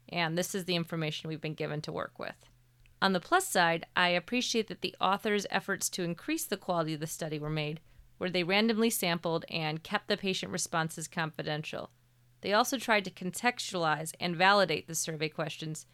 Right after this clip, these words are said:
and use widely accepted statistical methods. On a personal level, my heart goes out to these women who are experiencing infertility.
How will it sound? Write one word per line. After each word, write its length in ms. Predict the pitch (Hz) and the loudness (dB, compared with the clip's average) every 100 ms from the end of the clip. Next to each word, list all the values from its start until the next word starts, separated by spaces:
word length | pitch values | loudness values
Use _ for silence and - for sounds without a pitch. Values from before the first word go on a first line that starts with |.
| _ _ | _ _
and 120 | 190 | -2
use 160 | 190 170 | 0 0
widely 520 | 170 180 202 208 196 | 4 4 4 0 -2
accepted 580 | - - 202 185 180 165 | -4 -2 -2 0 -4 -6
statistical 680 | - 170 247 247 - 170 - | -6 -4 -2 -2 -2 -4 -4
methods. 540 | - - - - - - - | -4 -6 -12 -14 -16 -10 -4
On 140 | 185 | -4
a 40 | |
personal 460 | 160 240 254 226 185 | 2 4 4 4 4
level, 440 | 165 151 156 165 _ _ | 2 0 -2 -4 _ _
my 140 | 180 175 | 0 4
heart 220 | 196 - | 2 2
goes 160 | 185 | 2
out 200 | 185 190 | 4 4
to 100 | - | 0
these 180 | 190 175 | -2 -2
women 340 | 160 190 175 160 | 0 0 0 -2
who 120 | 165 | -4
are 60 | |
experiencing 680 | 151 - - 160 156 156 165 | -4 -6 -4 -2 -2 -4 -6
infertility. 760 | 156 - 151 - 156 151 156 | -6 -6 -6 -2 -2 -2 -8